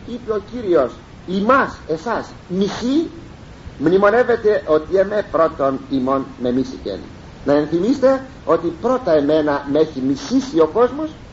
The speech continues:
και μετά εσάς, ώστε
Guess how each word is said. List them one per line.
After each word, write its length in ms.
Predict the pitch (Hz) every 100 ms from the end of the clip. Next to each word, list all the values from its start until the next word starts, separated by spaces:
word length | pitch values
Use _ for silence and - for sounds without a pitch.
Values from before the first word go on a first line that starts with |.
| - - - -
και 100 | 143
μετά 420 | 147 165 185 - - - -
εσάς, 300 | 123 - 101 98 - - - - - - -
ώστε 440 | 196 - 190 233